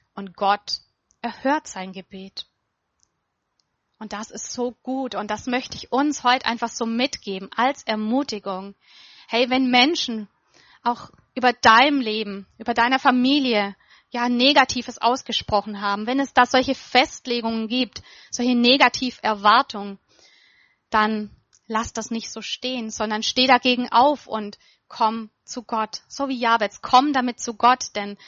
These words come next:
ja, es ist einfach die Wahrheit. Mit Gott können wir solche Dinge durchbrechen.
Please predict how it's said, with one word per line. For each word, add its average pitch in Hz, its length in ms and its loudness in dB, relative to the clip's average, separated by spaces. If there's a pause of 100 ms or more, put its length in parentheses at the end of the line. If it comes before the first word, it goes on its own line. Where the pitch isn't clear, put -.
(340)
ja, 240 180 0
es - 100 -8
ist - 200 -16
einfach 226 240 -6
die 214 240 -10
Wahrheit. 220 640 2 (180)
Mit - 220 -12
Gott 226 380 2 (240)
können 247 240 -2
wir 220 100 -2
solche 202 240 -8
Dinge 208 280 -8
durchbrechen. 196 720 -16